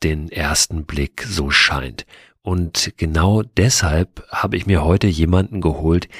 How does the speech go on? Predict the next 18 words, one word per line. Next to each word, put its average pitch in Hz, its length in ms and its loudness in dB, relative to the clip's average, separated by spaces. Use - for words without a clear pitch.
der 82 160 0
sich 85 200 0
mit 76 160 -6
dem 80 200 -2
Thema 73 380 -4
Angst 73 480 -6
sehr 71 180 0
gut - 240 -6
auskennt, - 600 0
der 101 180 4
gerade 95 440 2
ein 95 160 -2
ganzes 95 360 0
Buch - 400 2
über 71 260 -2
das 71 260 -2
Thema 67 480 -8
Angst - 500 -8